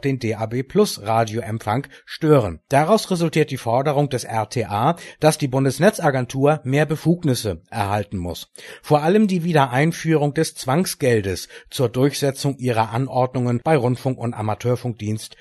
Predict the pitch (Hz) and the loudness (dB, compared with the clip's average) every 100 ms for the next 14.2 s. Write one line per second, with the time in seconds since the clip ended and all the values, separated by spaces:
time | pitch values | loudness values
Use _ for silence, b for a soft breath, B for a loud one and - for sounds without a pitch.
0 | - - 120 123 - 110 98 90 90 - | -18 -4 -2 -2 -4 -2 -2 -2 -6 -6
1 | 117 110 - 123 95 82 - _ _ _ | -6 -4 0 0 0 -8 -12 _ _ _
2 | _ B B - 139 135 165 208 214 220 | _ B B -4 -2 2 2 2 2 4
3 | 214 202 185 - 170 170 - 156 175 160 | 4 2 -2 -2 2 2 2 2 2 2
4 | 156 135 143 147 143 127 120 147 - 110 | 0 0 2 2 2 2 2 0 0 -4
5 | - 107 - 117 104 98 92 - 98 87 | -2 -6 -2 -2 -2 -2 -4 -6 -4 -4
6 | - B B B - 131 135 135 139 117 | -6 B B B 0 2 4 2 2 0
7 | 160 196 185 185 208 214 180 143 170 - | 0 0 -2 -2 -2 2 2 2 -2 -2
8 | 156 143 151 143 139 117 117 123 - B | -2 0 0 2 0 2 2 0 -2 B
9 | - 117 123 117 120 117 117 117 110 107 | -4 -2 -2 -2 0 0 0 -2 -4 -4
10 | - 120 - 127 131 127 120 135 - 123 | -6 -8 -2 -2 -2 -4 -4 -4 -4 -2
11 | 113 123 113 120 117 113 104 113 - 120 | 0 0 -2 -4 -4 -4 -2 -4 -2 -2
12 | 107 104 107 104 110 B B 110 110 110 | 0 2 0 0 -4 B B -4 -2 -4
13 | 123 139 147 - 120 123 123 127 120 113 | -4 0 -2 0 -2 -2 -2 -2 -2 0
14 | 131 175 | -2 -2